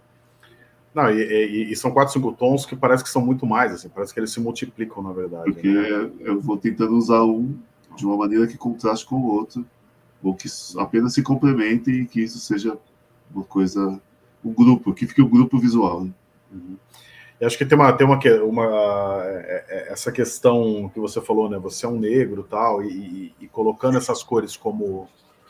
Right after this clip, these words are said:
Speaker 1: como o principal do seu trabalho, também ele acaba, ele acaba le-, levando uma mensagem que não é só estética, né? É uma mensagem pra além disso, né? O, inclusive, quando, é, é, não é, não, você tra-,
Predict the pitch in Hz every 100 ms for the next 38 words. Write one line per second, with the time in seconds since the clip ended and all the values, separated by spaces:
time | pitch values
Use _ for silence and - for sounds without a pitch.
0 | _ _ _ _ _ 117 110 110 104 113
1 | 113 120 - 123 127 110 - 110 107 98
2 | 107 123 127 120 120 127 127 127 127 127
3 | 127 123 - _ - 107 110 - 120 120
4 | 127 117 113 117 110 101 113 120 135 123
5 | 117 113 - 120 120 120 123 120 123 127
6 | 123 - 135 127 - 87 101 104 92 98
7 | 107 - 101 107 120 117 107 92 _ _
8 | _ _ _ 113 107 131 117 90 87 -
9 | 85 92 101 87 87 85 82 _ _ _
10 | - - 107 131 135 135 117 107 95 104
11 | 101 92 _ 85 78 98 113 117 127 -
12 | 120 123 107 107 - 135 120